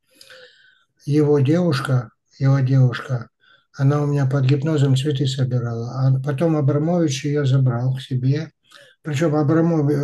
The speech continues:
Абрамович сидел с ним вместе, делал вид, что она не у него, и они вместе думали, где же она.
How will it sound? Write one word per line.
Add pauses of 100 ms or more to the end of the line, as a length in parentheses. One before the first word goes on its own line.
(140)
Абрамович
сидел
с
ним
вместе, (880)
делал
вид,
что
она
не
у
него,
и
они
вместе
думали,
где
же
она.